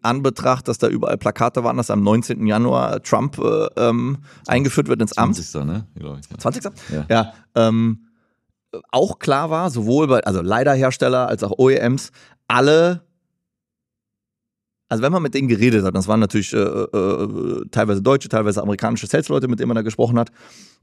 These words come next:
Speaker 1: die haben als allererstes immer gesagt, „Das macht uns nichts aus, dass der jetzt kommt und wir werden weiter hier, wir können das weiter verkaufen“ und sonst was. Und jeder wusste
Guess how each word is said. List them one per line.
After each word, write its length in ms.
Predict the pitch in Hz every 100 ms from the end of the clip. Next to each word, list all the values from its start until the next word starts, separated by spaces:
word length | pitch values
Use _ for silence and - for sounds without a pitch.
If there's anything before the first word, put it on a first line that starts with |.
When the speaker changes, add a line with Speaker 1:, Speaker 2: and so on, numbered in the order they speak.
| _
Speaker 1:
die 140 | 120 117
haben 360 | 123 131 123 _
als 160 | 117 104
allererstes 580 | 120 147 151 131 139 -
immer 220 | 123 113
gesagt, 500 | 107 104 104 101 - _ _ _ _ _ _ _ _ _ _
„Das 180 | - 98
macht 160 | 110 107
uns 100 | 107
nichts 160 | 113
aus, 220 | - 110 -
dass 100 | -
der 120 | 110
jetzt 180 | 107 -
kommt 240 | 104 113
und 100 | 104
wir 100 | 101
werden 180 | 107 104
weiter 240 | 104 107
hier, 300 | 110 101 104
wir 80 | 98
können 140 | -
das 100 | 107
weiter 200 | 92 104
verkaufen“ 480 | 107 - 101 117 123
und 100 | 104
sonst 220 | 107 113
was. 260 | 139 143 - _ - - _ _ _ _
Und 180 | 113 104
jeder 260 | 104 131 107
wusste 520 | 127 - 131 143